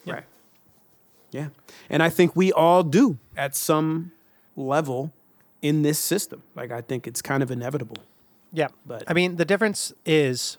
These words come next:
Speaker 1: the la-, the layers of, uh, the degrees of
Speaker 2: Yeah.
Speaker 1: separation. You know what I mean?
Speaker 2: One hundred percent.
Speaker 1: Like, it's hard to grasp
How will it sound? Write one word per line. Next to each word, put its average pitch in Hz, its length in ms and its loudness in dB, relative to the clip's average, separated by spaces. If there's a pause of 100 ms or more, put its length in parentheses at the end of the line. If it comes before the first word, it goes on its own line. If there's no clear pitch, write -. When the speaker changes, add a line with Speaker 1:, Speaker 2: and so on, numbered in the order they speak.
(120)
Speaker 1:
the 143 80 -4
la-, 143 260 2
the 139 180 -2
layers 135 520 0
of, 123 520 -4
uh, 110 400 -8 (580)
the 139 60 -12
degrees 139 320 -2
of 135 80 -10
Speaker 2:
Yeah. 147 120 0
Speaker 1:
separation. 147 400 -4 (120)
You 277 80 -12
know 139 100 0
what 147 40 4
I 151 120 2
mean? 156 120 -2
Speaker 2:
One 156 60 -8
hundred 147 120 -8
percent. - 80 -16
Speaker 1:
Like, 139 260 -4 (2000)
it's 160 200 -4
hard 170 440 0
to 165 120 -2
grasp 131 680 -2